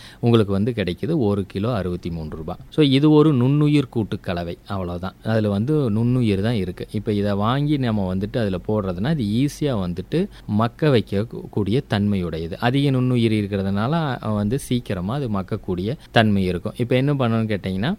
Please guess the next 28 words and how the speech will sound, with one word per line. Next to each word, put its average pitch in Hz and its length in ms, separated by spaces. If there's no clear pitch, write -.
இந்த 123 200
மாதிரி 131 260
வந்துட்டு 117 420
ஒரு 113 180
தடவை 104 400
நான் 101 300
நல்லா 98 280
உழவு 95 360
ஓட்டியாச்சு, 90 640
ஒரு 107 220
தடவை 95 320
ரொட்டாவேட்டர் 101 720
போட்டாச்சு. - 440
இது 131 280
வந்துட்டு 139 240
நல்லா 127 480
அந்த 117 240
நெல் 117 300
கட்டைகள் 110 480
ஆகட்டும், 95 580
already 104 400
இல்ல 110 220
வைக்கோல் 104 480
ஆகட்டும், 90 460
எல்லாம் 127 320
துண்டு 104 360
துண்டா 95 240
இருக்கும். 85 280